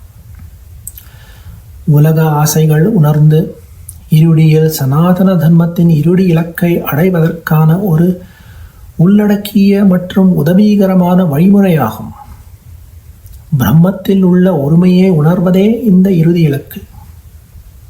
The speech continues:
அவர் உண்மையிலே நம படைப்பாளர் மற்றும் நமக்குள் வாழ்கிறார்.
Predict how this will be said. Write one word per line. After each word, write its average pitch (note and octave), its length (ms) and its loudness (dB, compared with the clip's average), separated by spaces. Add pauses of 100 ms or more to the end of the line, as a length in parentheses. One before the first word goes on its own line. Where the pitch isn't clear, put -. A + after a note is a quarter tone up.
(1000)
அவர் D#3 300 -2
உண்மையிலே F3+ 600 2
நம F#3 300 2
படைப்பாளர் D3 680 -4 (280)
மற்றும் D#3+ 400 0
நமக்குள் E3+ 500 -2
வாழ்கிறார். D3 680 -4